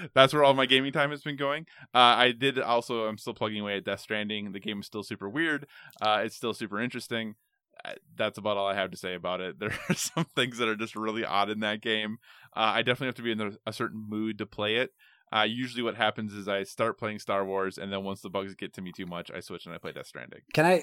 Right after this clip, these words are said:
Speaker 2: I wanna
Speaker 1: So
Speaker 2: say something about Death Stranding, 'cause I'm gonna go back
Speaker 1: Yeah.
Speaker 2: to it. Um, did you get, you, you must have played it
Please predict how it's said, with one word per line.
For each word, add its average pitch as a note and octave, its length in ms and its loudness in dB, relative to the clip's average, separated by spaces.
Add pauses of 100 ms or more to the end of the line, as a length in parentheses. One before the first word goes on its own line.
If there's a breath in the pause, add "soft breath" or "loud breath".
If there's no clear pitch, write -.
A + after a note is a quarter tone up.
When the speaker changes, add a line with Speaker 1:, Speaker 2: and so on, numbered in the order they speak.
(120)
Speaker 2:
I D#3 100 6
wanna F3+ 180 6
Speaker 1:
So - 80 4
Speaker 2:
say E3 320 8
something C#3+ 360 2
about A#2 300 0 (140)
Death A#2 180 0
Stranding, A2+ 460 -4
'cause B2 120 -2
I'm C#3+ 80 6
gonna D3 140 8
go B2+ 120 6
back A2+ 180 4
Speaker 1:
Yeah. A2+ 200 6
Speaker 2:
to G#2 80 -2
it. - 520 -6
Um, B2 460 8 (960 soft breath)
did C3+ 180 2
you G3 120 8
get, A3+ 300 8 (460)
you, E3 320 2 (140)
you F3+ 160 4 (240)
must E3 260 8
have B2 140 2
played C#3 240 4
it A#2 140 -4